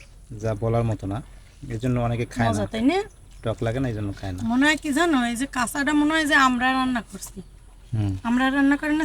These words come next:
Speaker 2: চিংড়ি মাছ দিয়ে, ওরম লাগে।
Speaker 1: আমার কাছে একটু তিতকুড়ি লাগে। লাগে তোমার কাছে?
Speaker 2: না। আপু, তিতে লাগে?
Speaker 1: লাগে না তোমার কাছে? আমার কাছে একটু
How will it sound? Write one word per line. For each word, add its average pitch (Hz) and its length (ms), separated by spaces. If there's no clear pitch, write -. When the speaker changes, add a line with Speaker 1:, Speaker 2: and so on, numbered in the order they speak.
Speaker 2:
চিংড়ি 262 260
মাছ 277 180
দিয়ে, 339 160
ওরম 233 200
লাগে। 175 200
Speaker 1:
আমার 143 180
কাছে - 160
একটু - 160
তিতকুড়ি 151 440
লাগে। 90 160
লাগে 143 180
তোমার 156 180
কাছে? - 160
Speaker 2:
না। 202 80
আপু, 254 200
তিতে 277 200
লাগে? 220 260
Speaker 1:
লাগে 107 180
না 165 100
তোমার 123 200
কাছে? 139 140
আমার 135 160
কাছে - 200
একটু - 280